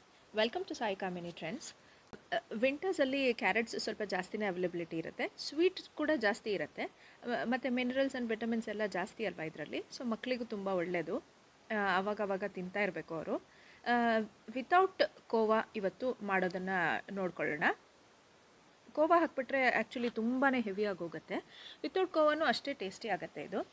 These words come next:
ಅದಕ್ಕೋಸ್ಕರ ಇವತ್ತು recipe share ಮಾಡೋಣ ಅಂತ. ಆ, ನೋಡಿ, ಪ್ರೊಸೆಸರಲ್ಲೇ ಮಾಡ್ಕೊಳ್ತಾ ಇದ್ದೀನಿ. ಒಂದ್ಸತಿ ಈ ಥರ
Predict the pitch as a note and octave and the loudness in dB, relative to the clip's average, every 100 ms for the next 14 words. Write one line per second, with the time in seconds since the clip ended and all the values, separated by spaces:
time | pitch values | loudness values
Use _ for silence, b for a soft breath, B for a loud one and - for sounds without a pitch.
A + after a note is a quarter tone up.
0 | - - B3+ B3+ B3 A#3 A3 A3 A#3+ G3 | -16 -10 -6 -4 -4 -4 0 4 4 4
1 | G3 F#3+ F3+ E3+ - - G3 F#3+ F#3+ F#3 | 0 -4 -2 -2 -2 -2 -2 -2 -6 -4
2 | F#3+ F#3 E3+ E3+ E3+ - - F#4 - B | -4 -2 -6 -8 -10 -8 -2 -2 -4 B
3 | B B B A#3 A3 - G#3+ G#3 C4+ E4 | B B B 4 6 2 2 4 4 4
4 | C4 D#4 D#4+ C#4+ C4 A#3+ F3+ - C4 E3+ | 2 2 0 0 2 2 2 0 -2 -2
5 | D3+ F#3 E4 C4 B3+ C4 C#4 B3 A#3+ | -4 -2 0 0 0 -2 -2 -2 0